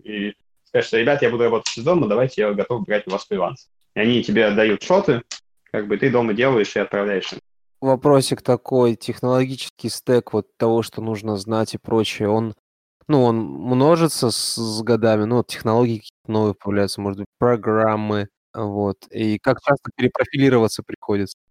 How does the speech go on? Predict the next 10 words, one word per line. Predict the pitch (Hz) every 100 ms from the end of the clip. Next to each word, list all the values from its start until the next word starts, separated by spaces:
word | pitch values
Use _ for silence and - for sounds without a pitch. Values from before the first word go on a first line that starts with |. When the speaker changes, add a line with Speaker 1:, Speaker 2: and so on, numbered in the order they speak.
| _ -
Speaker 1:
Э, | 127 123 120
скажу | 139 143
так, | 139 120 -
что | - - 117 117 113 113 113 113 110 110 107
с |
каждым | - 151 127 120
годом | 156 185 156
все | 123 143
сложнее | - 127 117 110 92 - _ _ _ _ _
попасть | 104 104 101 -